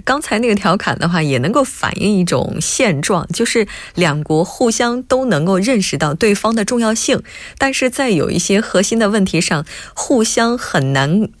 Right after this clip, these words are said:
达成一个共识，可能就出现了刚才提到的这样的一种现象吧。那不知道全记者您是怎么样看待这次会谈的呢？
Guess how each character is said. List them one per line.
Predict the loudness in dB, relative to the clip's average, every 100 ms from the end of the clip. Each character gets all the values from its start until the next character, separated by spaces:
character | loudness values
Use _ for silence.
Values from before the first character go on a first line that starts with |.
| -6
达 | -2 0
成 | 0 0
一 | 0
个 | 0 0
共 | 2 0
识， | 0 0 0
可 | 0 0
能 | 0
就 | 2 0
出 | 2 0
现 | 0
了 | 0
刚 | 0
才 | 0 0
提 | -2 0
到 | 2 2
的 | 2
这 | 0
样 | 0
的 |
一 | 0
种 | 0
现 | 0 0 0
象 | 0 0
吧。 | -2 -4 -6 -10 -10 -8 0
那 | 0 0 -6 -6
不 | -2
知 | 2
道 | 2 0 -2
全 | -2 2 2 2
记 | 0 0
者 | 2 0 0
您 | 2 2 2
是 | 0 2 2
怎 | 0 -4
么 | -2
样 | 0 0
看 | 0 0
待 | 2 0
这 | 0
次 | 0 -2
会 | 0
谈 | -2 -2 -4
的 | -4
呢？ | -4